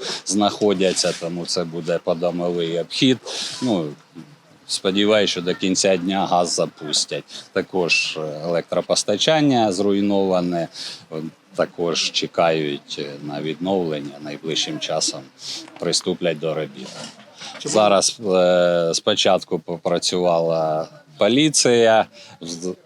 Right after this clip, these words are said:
Speaker 1: вибухотехніки. На, зараз працює наша комісія для того, щоб встановити,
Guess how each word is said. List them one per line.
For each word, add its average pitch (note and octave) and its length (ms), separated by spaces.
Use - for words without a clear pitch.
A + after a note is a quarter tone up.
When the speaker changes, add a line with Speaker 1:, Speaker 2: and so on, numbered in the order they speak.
Speaker 1:
вибухотехніки. G2+ 1300
На, F#2 160
зараз F#2 720
працює F2+ 580
наша F2+ 360
комісія G#2 560
для E2+ 180
того, F2 200
щоб E2 200
встановити, F2+ 1040